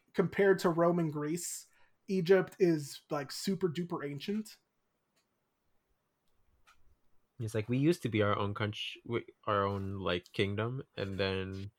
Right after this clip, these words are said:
Speaker 2: and then the Greeks invaded, and then the Romans invaded, <laughs> and then the English came. Yay!" <laughs>
Speaker 1: So they're walking down, and as they're walking down, they go first through the Old Kingdom, for the first great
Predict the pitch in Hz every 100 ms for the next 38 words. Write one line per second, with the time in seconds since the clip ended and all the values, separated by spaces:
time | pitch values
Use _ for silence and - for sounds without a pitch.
0 | _ _ _ _ _ 120 151 170 156 185
1 | 175 143 147 143 113 95 - - 123 139
2 | 151 151 185 160 147 139 135 117 104 98
3 | - _ _ _ _ - 120 - 170 156
4 | 170 165 170 175 156 - 131 98 95 113
5 | 165 160 123 117 - _ _ - _ -
6 | 180 - - - _ _ - 240 247 220
7 | 240 240 254 196 170 160 165 170 165 _
8 | _ _ 185 190 185 190 196 202 190 185
9 | 180 180 175 160 165 160 156 165 156 156
10 | 156 156 - 160 156 156 156 147 170 226
11 | 254 220 - 147 139 139 156 156 - 220
12 | 226 - 180 190